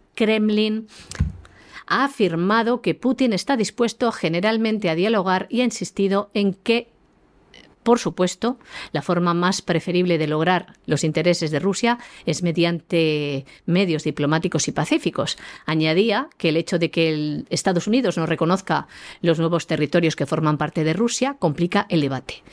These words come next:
También Dmitry Peskov recordaba en su declaración que fue el presidente de Rusia quien intentó negociar sobre la garantía de seguridad con Estados Unidos y con la otan y que esa iniciativa no fue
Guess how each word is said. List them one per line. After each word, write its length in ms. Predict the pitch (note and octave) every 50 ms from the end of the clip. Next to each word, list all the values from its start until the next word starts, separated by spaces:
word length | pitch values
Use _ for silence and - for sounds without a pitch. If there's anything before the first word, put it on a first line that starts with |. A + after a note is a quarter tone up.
| - - - -
También 440 | - F#3+ F#3+ F#3 F#3 G3 A#3+ C4 B3+
Dmitry 440 | F#3+ F3 F3 E3+ E3 F3+ E3 D#3+ -
Peskov 420 | - D#3 - - - - D4+ -
recordaba 460 | - F3+ F3 - E3+ E3 F#3 F#3+ F#3
en 40 | E3+
su 120 | - - E3
declaración 640 | E3 D#3 - F#3+ F#3 A3+ A3 - D#4 D#4 D4+ D4+
que 100 | C4+ A#3
fue 140 | G3 - A#3+
el 20 | -
presidente 420 | F#3+ F3 - E3+ E3+ E3 - D#3
de 60 | C#3+
Rusia 400 | D#3+ D#3 D3+ - - E3+ D#3+ D#3+ - - - - -
quien 160 | - G#3 G#3
intentó 320 | G#3+ G#3+ B3 B3 A#3+ D4+ C#4+
negociar 540 | C#4 C4+ B3 A#3+ A#3 A3+ A3+ - D4+ C#4
sobre 240 | - - C#4+ B3 B3+
la 100 | B3+ A#3+
garantía 380 | A#3 A#3 A#3+ A3+ A3+ B3 C4 A#3+
de 80 | A3+
seguridad 400 | G3 - G3 F#3+ F#3+ G3+ G#3+ G#3
con 160 | G#3+ - E3+ D3+
Estados 340 | D3+ - - F#3+ F3 -
Unidos 320 | D#3+ D#3+ F3 F3+ D#3+ C#3 -
y 60 | F#3+
con 160 | - C4+ A#3+
la 80 | F3+ E3+
otan 260 | F3 - F#3 F#3 F#3 - - - - -
y 120 | E3+ D#3+
que 80 | F3+ G3+
esa 140 | F#3+ A3+ F3+
iniciativa 640 | F3 F#3 F3+ - D#3 C#3 F#3+ F3+ F#3 F3+ G3 - -
no 340 | F#3 F#3+ G3+ A3+ A#3+ A#3 _ _
fue 300 | - - G3+ G3+ G3+